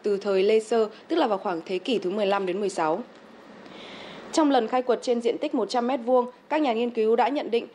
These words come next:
đây là lò chuyên sản xuất đồ dùng sinh hoạt với ba dòng gốm chính là gốm men ngọc, gốm hoa lam và gốm men trắng. Trong đó, gốm men ngọc dường như là sản phẩm chủ đạo, được chế tạo với trình độ công nghệ rất cao,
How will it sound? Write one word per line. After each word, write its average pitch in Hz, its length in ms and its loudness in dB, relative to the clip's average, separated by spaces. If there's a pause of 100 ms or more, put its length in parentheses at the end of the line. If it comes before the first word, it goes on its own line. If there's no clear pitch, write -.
(180)
đây 247 260 2
là 202 140 2
lò 185 260 0
chuyên 220 280 -2
sản 185 200 -2
xuất 294 220 -4
đồ 202 160 2
dùng 185 180 -2
sinh 214 180 -6
hoạt 196 200 0 (180)
với 185 220 -2
ba 233 220 2
dòng 202 220 -2
gốm 180 200 -4
chính 196 320 -2 (260)
là 208 220 4
gốm 190 260 -4
men 247 200 -4
ngọc, - 280 -4 (180)
gốm 196 200 0
hoa 233 200 0
lam 220 340 0
và 170 140 -2
gốm 165 220 -2
men 202 140 -2
trắng. 185 300 -2 (500)
Trong 240 180 -2
đó, 185 180 4
gốm 190 240 -4
men 220 160 -4
ngọc 202 160 -2
dường 185 200 -2
như 196 120 -2
là 190 100 0
sản 165 200 -2
phẩm 160 200 -2
chủ 160 200 -2
đạo, 175 200 2 (240)
được 202 160 0
chế 196 140 -2
tạo 202 300 0
với 185 100 -2
trình 208 180 -6
độ 196 120 0
công 226 200 -4
nghệ - 120 0
rất - 220 -6
cao, 240 300 2